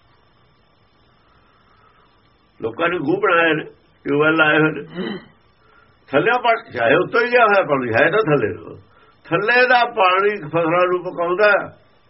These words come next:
ਬੇੜਾ ਉਹਦੇ ਨਾਲ ਪਾਰ ਹੁੰਦਾ। ਇਸ ਕਰਕੇ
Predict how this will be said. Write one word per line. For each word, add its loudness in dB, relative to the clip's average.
ਬੇੜਾ 2
ਉਹਦੇ 2
ਨਾਲ 2
ਪਾਰ 2
ਹੁੰਦਾ। 0
ਇਸ -6
ਕਰਕੇ -2